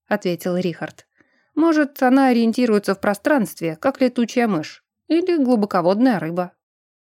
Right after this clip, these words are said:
«У меня отличный слух», — донеслось сверху. «И мне не обязательно смотреть, чтобы видеть». «Летучая мышь», —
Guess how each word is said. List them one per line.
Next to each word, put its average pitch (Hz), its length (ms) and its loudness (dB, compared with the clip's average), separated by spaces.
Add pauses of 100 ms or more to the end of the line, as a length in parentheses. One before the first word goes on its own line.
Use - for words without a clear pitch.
(200)
«У 240 100 2
меня 240 360 2
отличный 349 460 2
слух», — 233 400 2 (220)
донеслось 185 560 0
сверху. 160 580 -8 (360)
«И 208 220 0
мне 226 220 2
не 415 140 0
обязательно 180 580 2
смотреть, 220 560 -2
чтобы 247 360 0
видеть». 165 480 -4 (600)
«Летучая 320 480 0
мышь», — 185 360 -6